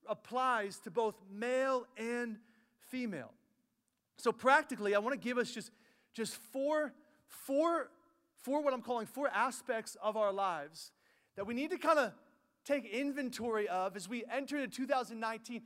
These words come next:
If we wanna see God's best in our lives in two thousand nineteen, if we wanna see God do some, some, some miraculous and mighty things in and through us, I'm telling you, church, I mean, you don't have to believe me, but I'm,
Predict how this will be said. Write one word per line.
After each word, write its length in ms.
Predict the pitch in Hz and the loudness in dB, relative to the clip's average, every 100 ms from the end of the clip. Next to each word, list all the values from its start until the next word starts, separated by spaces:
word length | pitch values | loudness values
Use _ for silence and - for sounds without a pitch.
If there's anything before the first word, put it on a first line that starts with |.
| - - | -14 -20
If 80 | 190 | -8
we 40 | 233 | 0
wanna 280 | 247 320 | 4 4
see 160 | 262 302 | 4 2
God's 360 | 262 285 233 - - | 6 6 6 0 2
best 560 | 285 285 226 - - - _ _ - | 4 6 2 0 -10 -16 _ _ -6
in 120 | 233 | 0
our 120 | 240 | 2
lives 360 | 240 247 247 196 | 4 4 2 -2
in 80 | |
two 140 | 208 233 | -8 0
thousand 300 | 233 220 208 | 2 2 0
nineteen, 500 | 214 208 208 226 214 | -2 -2 -6 -8 -6
if 60 | |
we 80 | 196 | -8
wanna 280 | 202 247 339 | -4 0 0
see 320 | - - 285 | -2 -4 -4
God 300 | 240 262 247 | 2 2 2
do 140 | 185 254 | 0 -4
some, 240 | - 220 - - - | -4 -6 -10 -20 -20
some, 260 | - 254 214 - _ | -6 -4 -4 -6 _
some 280 | 202 262 220 202 | -6 -2 -2 -4
miraculous 640 | 214 240 262 277 269 - | 0 4 4 2 -2 -6
and 120 | 226 | -4
mighty 240 | 214 262 262 | 0 2 0
things 340 | 254 269 240 | -4 -4 -4
in 120 | 220 | -6
and 160 | 233 202 | -8 -8
through 160 | 247 233 | -6 -6
us, 80 | 202 | -4
I'm 120 | 214 | -8
telling 440 | - 247 302 311 | -6 -2 -2 -2
you, 180 | 196 160 - _ _ _ _ | -4 -12 -16 _ _ _ _
church, 480 | - 262 247 - - _ _ _ _ _ _ _ _ | -4 0 0 -4 -18 _ _ _ _ _ _ _ _
I 20 | |
mean, 60 | 202 | -12
you 60 | |
don't 120 | 226 226 | -8 -4
have 160 | 240 | -4
to 80 | 226 | -6
believe 300 | 180 175 170 | -10 -10 -10
me, 80 | 185 | -14
but 80 | 170 | -12
I'm, 120 | 160 | -14